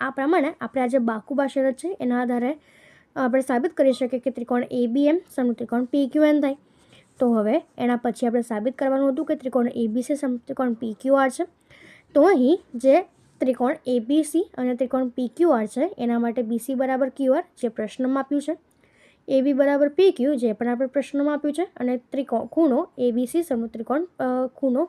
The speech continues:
પી ક્યુ આર છે. કારણ કે, અ, ત્રિકોણ એ બી એમ સમરૂપ ત્રિકોણ પી ક્યુ આર છે. તો તેથી બાકુબા શરતના આધારે ત્રિકોણ એ બી સી સમરૂપ ત્રિકોણ પી ક્યુ આર થાય. એના પછીનો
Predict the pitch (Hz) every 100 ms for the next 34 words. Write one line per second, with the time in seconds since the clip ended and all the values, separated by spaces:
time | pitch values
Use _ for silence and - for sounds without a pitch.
0 | - 294 294 311 254 202 - 285 _ _
1 | _ _ - - 247 226 339 - - 269
2 | 262 - 262 262 277 294 247 339 - -
3 | 247 233 269 320 349 247 226 240 254 247
4 | 233 247 233 269 277 269 262 392 _ _
5 | _ _ _ _ - 269 262 381 269 240
6 | 226 226 254 262 247 247 240 240 240 240
7 | 370 - 247 254 240 240 214 247 330 359
8 | 247 233 226 220 254 277 285 262 294 285
9 | 269 262 - _ _ - _ _ _ -
10 | 240 233 226 226 - 320